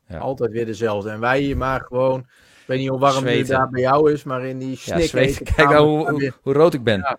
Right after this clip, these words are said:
Speaker 2: gewoon weer werken, hè? Gewoon weer werken voor de kost.
Speaker 1: Ja.
Speaker 2: Ja, wij
Speaker 1: Inderdaad.
Speaker 2: houden wel gewoon rekening met onze community.
Speaker 1: Ja, ja, nee, eh, ik bedoel, die advertentiekosten, die moeten toch zorgen dat, eh, Niels weer op vakantie kan. Dus, eh,
Speaker 2: Ja,
Speaker 1: we moeten
Speaker 2: dat blijkt
Speaker 1: de filmpjes maar blijven maken.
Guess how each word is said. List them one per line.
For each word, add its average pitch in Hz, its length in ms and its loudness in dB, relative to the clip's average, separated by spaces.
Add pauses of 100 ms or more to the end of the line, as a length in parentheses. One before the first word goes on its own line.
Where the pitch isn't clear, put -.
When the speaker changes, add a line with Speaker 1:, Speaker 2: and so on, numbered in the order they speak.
(100)
Speaker 2:
gewoon 160 220 -2
weer 151 260 -2
werken, 143 540 -2
hè? 175 100 -2 (160)
Gewoon 165 340 -6
weer 165 160 0
werken 156 440 -2
voor 131 160 -4
de 113 80 -4
kost. - 500 -6 (540)
Speaker 1:
Ja. 104 100 -14
Speaker 2:
Ja, 95 160 -14 (400)
wij 131 120 -8
Speaker 1:
Inderdaad. 127 240 0
Speaker 2:
houden 147 260 0
wel 156 220 6
gewoon 123 380 -2
rekening 113 480 -4
met 110 120 -8
onze 101 260 -10
community. 101 640 -12 (840)
Speaker 1:
Ja, 110 260 -6 (120)
ja, 139 260 4
nee, 147 360 2
eh, 127 380 4
ik 123 100 -2
bedoel, 135 260 2
die 131 220 -2
advertentiekosten, 127 800 -6
die 120 120 -6
moeten 117 240 -10
toch 139 160 -6
zorgen 107 340 -4
dat, 104 260 -6
eh, 107 220 -2
Niels 117 200 -8
weer 117 100 -4
op 113 60 -8
vakantie 139 340 -8
kan. 87 240 -8
Dus, 87 260 -10
eh, 87 260 -6
Speaker 2:
Ja, 117 220 -4
Speaker 1:
we - 60 -12
moeten 113 180 -14
Speaker 2:
dat 113 80 -8
blijkt 120 200 -4
Speaker 1:
de 104 60 -10
filmpjes 120 320 -2
maar 113 160 -2
blijven 120 260 0
maken. 131 300 -6